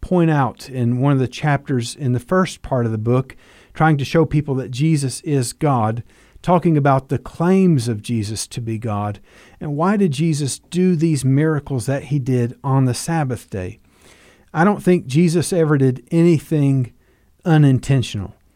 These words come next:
It wasn't just happenstance. Everything that Jesus did was on purpose, even down to the day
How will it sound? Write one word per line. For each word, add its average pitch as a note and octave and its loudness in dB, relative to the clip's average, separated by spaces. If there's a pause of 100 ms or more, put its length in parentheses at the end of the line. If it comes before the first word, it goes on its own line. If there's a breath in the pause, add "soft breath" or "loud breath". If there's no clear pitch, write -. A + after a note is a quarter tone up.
(380 soft breath)
It D3 -10
wasn't D#3+ 2
just C#3 0
happenstance. A#2 -4
Everything F3+ 2
that B2 -6
Jesus C3 -2
did A#2 -4
was A#2 -2
on C3+ 2
purpose, - -8
even G3 4
down D3+ 2
to C#3+ -4
the A#2+ -2
day A#2 2